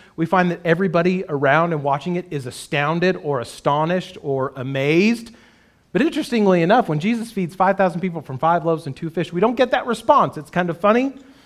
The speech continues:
I don't know why I say that, just to say the absence of astonishment is astonishing to me. But Jesus is the divine shepherd we see who gives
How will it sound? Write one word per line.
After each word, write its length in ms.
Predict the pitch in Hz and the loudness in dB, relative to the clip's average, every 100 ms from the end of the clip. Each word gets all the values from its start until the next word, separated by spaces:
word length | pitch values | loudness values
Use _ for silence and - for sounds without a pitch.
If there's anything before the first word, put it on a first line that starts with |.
| _ | _
I 100 | 175 | 6
don't 100 | 240 | 6
know 80 | 233 | 6
why 180 | 214 196 | 6 6
I 60 | |
say 180 | 185 214 | 6 4
that, 220 | 233 254 202 | 4 2 0
just 220 | 208 214 | -4 -4
to 80 | 202 | -2
say 460 | 226 214 202 202 - _ | 4 4 4 0 -14 _
the 140 | 190 | 6
absence 360 | 240 262 269 247 | 6 6 2 0
of 100 | 233 | 0
astonishment 680 | 202 - 240 226 - 156 139 | 0 0 2 2 -2 -6 -4
is 160 | 185 185 | -4 -4
astonishing 640 | - 214 202 190 160 131 | -2 0 2 0 -4 -8
to 100 | 123 | -8
me. 240 | 123 117 131 _ _ _ _ - _ - - - - _ _ _ _ _ | -12 -12 -18 _ _ _ _ -20 _ -20 -20 -20 -20 _ _ _ _ _
But 80 | 135 | -10
Jesus 460 | 131 254 247 196 202 | 2 4 6 2 -2
is 120 | 165 | -2
the 80 | 165 | 0
divine 360 | 165 196 214 | 6 6 6
shepherd 380 | 208 208 180 151 | 4 4 4 0
we 120 | 156 | -4
see 160 | 156 160 | -4 -2
who 80 | 156 | -2
gives 380 | 151 143 - | -4 -6 -12